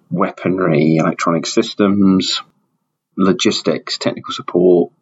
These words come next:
all sorts of things come under that banner. And really a company or a defence company, that term's generally used within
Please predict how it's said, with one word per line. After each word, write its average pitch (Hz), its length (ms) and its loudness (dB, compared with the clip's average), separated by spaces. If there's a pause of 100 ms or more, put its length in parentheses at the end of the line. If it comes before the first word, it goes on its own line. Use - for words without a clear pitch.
(680)
all 104 100 2
sorts 92 320 -2
of - 80 -16
things 85 520 -4 (100)
come 92 160 2
under 85 180 2
that 69 300 -2 (680)
banner. 78 380 -2 (720)
And 101 140 2
really 92 300 2
a 87 80 -2 (720)
company 127 520 2
or 98 100 4
a - 40 0
defence - 400 -2
company, - 720 0 (720)
that 104 200 -4
term's 95 360 0
generally 101 760 2
used - 600 0 (680)
within 95 460 2